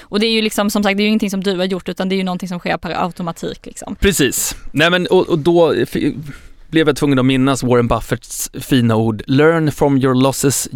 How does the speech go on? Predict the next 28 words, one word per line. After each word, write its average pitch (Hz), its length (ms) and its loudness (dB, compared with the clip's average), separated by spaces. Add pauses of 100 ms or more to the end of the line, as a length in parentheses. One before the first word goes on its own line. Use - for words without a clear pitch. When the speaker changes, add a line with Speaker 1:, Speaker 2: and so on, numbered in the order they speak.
Speaker 2:
you 127 160 2
paid 135 380 0
for 104 260 -4
them." 98 200 -10 (120)
Speaker 1:
Och 220 120 0
jag 214 100 2
menar, 202 360 0 (180)
det 214 220 -2
där 214 120 2
är 196 60 0
ju 208 200 -2
väldigt 196 440 -2
vanligt. 190 840 -2 (260)
Eh, 185 420 0
däremot 214 480 2
är 202 40 -2
det 190 80 0
väldigt 190 300 -2
ovanligt 190 480 -2
med 185 280 -8
konkurser. - 800 -6 (320)
Däremot 202 360 0
är 190 40 -2
det 185 80 -2
ju 185 60 -2
väldigt 180 220 -4
vanligt 185 340 -4
att 175 100 -10